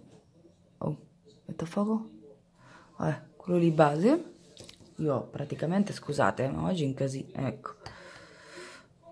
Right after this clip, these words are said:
Oh. Vediamo com'è. Oh, questo me ce dovrei trovare perfettissimo. Non pare che c'ha la colla. Oh sì.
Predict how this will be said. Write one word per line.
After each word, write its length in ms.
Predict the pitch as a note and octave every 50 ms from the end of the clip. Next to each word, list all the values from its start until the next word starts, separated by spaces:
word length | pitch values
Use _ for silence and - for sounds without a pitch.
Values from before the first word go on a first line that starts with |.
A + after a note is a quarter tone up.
| - - - _ _ - - - - - - - _ _ - - - - - - - - -
Oh. 480 | - - D#3 C3+ B2+ B2+ - - - - _ _ _ _ _ _ _ _ - - - - - - - - - - _ - - - - - - - - - - - - -
Vediamo 380 | - D#3+ D3 D3+ D3+ D3+ D3+ D3
com'è. 420 | - - C#3+ C#3 C3+ C3+ C#3 C3 - - - - - - - - _ _ _ - - - - -
Oh, 400 | C#3+ D3 D3+ D3+ D3+ D3 D3 D3
questo 300 | D3 - E3+ E3 - -
me 120 | C#3+ C#3+ C3+
ce 120 | - C#3
dovrei 280 | C#3 C#3+ C#3+ C#3+ C#3+ C#3
trovare 360 | - D3 D3 C#3+ C#3+ C#3+ C#3+
perfettissimo. 880 | - - D3 - - - - - - - - - - - - - - F#3+
Non 140 | A3+ B3+
pare 220 | - - C#3+ A2+ -
che 100 | - -
c'ha 140 | - - C#2+
la 100 | D2 -
colla. 420 | - - D2+ D2+ D#2 - - - - _ _ _ _ _ _ _ _ _ _ _ _ _ _ _ - - - - - - - _ - - - _ _
Oh 120 | - D#3 D3
sì. 320 | - - - C3 C3 C3